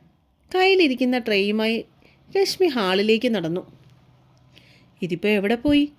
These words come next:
ഇത്രയും നേരവും ഇവൾ ഇവിടെ ഉണ്ടായിരുന്നാണല്ലോ?" ഒന്ന് സംശയിച്ചുകൊണ്ട് അവൾ മുറി ലക്ഷ്യമാക്കി നടന്നു. അവളെ ആ രശ്മി, അവൾ മീരയെപ്പോലെയല്ല, കാഞ്ഞ വിത്താണ്.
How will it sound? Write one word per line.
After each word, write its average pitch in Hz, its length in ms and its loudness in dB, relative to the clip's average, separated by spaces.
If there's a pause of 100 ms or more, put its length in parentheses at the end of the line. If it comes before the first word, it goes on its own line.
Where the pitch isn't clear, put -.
(500)
ഇത്രയും 359 520 2
നേരവും 220 480 0 (240)
ഇവൾ 370 220 2 (120)
ഇവിടെ 262 200 2
ഉണ്ടായിരുന്നാണല്ലോ?" 214 880 0 (720)
ഒന്ന് 339 280 0
സംശയിച്ചുകൊണ്ട് 254 880 -2 (280)
അവൾ 392 200 0
മുറി 254 260 4
ലക്ഷ്യമാക്കി 226 580 -2
നടന്നു. 175 360 -6 (1160)
അവളെ 196 380 -2 (380)
ആ 330 100 -2
രശ്മി, 254 440 0 (600)
അവൾ 403 220 0
മീരയെപ്പോലെയല്ല, 254 920 2 (640)
കാഞ്ഞ 196 440 -2
വിത്താണ്. 302 500 0